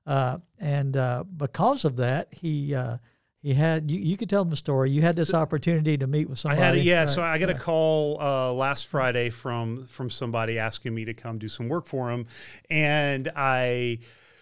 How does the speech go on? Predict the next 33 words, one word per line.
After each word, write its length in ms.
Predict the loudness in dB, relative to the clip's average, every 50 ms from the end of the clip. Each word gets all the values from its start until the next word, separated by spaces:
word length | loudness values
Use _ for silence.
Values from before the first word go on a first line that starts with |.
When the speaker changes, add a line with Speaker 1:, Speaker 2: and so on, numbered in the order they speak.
| _ _ _ _ _ _ _ _ _ _ _ -14
Speaker 2:
you 200 | -10 -6 -4 -2
know, 100 | -2 -2 -2
e-, 200 | 0 0 0 0
you 300 | -2 -4 -6 -4 -2 -2
know, 60 | -2
they, 140 | -2 -2 -2 -2
they, 180 | -2 -2 -2
they 180 | -2 -4 -6 -4
texted 320 | 0 0 2 2 2 2
me, 160 | 2 4 4
we're 100 | 2 2
texting 360 | 2 2 2 2 2 2 2 2
back 180 | 2 2 2
and 100 | 0 -4
forth, 280 | -4 -2 0 0 0 -2
everything's 500 | -2 -2 -2 -2 0 0 -2 -2 -2 -2
going 160 | -2 -2 0
great. 160 | 2 2 2
I 60 | 2 2
said, 140 | 0 -2 -6
"Okay, 160 | -4 -4 -2
I'll 120 | -2 -2 -2
be 180 | -2 -2 -2
there." 240 | 0 0 0 0 -2
I 60 | -2
found 260 | -2 -2 0 2 2
out 100 | 0 0
they're 140 | 0 -2 -2
on 180 | 0 0 0 0
my 120 | 0 -2
street, 520 | -2 -4 -4 -6 -6 -8 -8 -8 -10 -10 -10
so 260 | -8 -8 -8 -8 -6
I, 380 | -4 -4 -4 -2 -4 -4 -6